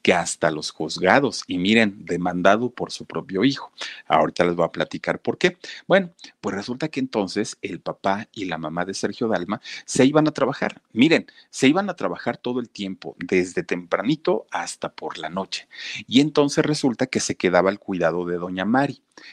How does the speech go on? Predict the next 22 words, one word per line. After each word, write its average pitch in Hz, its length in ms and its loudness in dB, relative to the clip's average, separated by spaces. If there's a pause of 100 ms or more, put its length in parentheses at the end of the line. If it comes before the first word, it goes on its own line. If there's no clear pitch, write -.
(140)
¿Quién 135 300 4
era 131 180 -2
doña 117 280 -2
Mari? 127 360 0 (320)
Fíjense - 460 -2
que - 120 -2
doña 92 220 -4
Mari 107 360 4
era 107 200 2
la 110 140 0
bisabuelita 85 760 -4
de 95 80 -4
Sergio 87 400 -6
Dalma, 107 360 -2 (380)
era, 98 360 2
era 107 180 6
la, 87 400 2
la 90 120 0
abuelita 90 520 -2
de 127 100 -4
su - 180 -8
mamá. 123 340 0